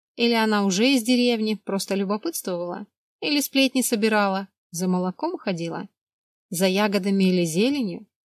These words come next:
Да у нее тысяча и одна причина найдется, чтобы объяснить свое присутствие.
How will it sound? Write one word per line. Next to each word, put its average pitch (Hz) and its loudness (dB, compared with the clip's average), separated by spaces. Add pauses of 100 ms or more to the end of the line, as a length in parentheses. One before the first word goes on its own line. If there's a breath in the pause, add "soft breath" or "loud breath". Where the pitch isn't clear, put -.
(420)
Да 226 2
у 285 2
нее 294 0
тысяча 320 0
и 285 6
одна 233 2
причина 254 0
найдется, 202 -2
чтобы 180 -6
объяснить 180 -4
свое 185 -6
присутствие. - -6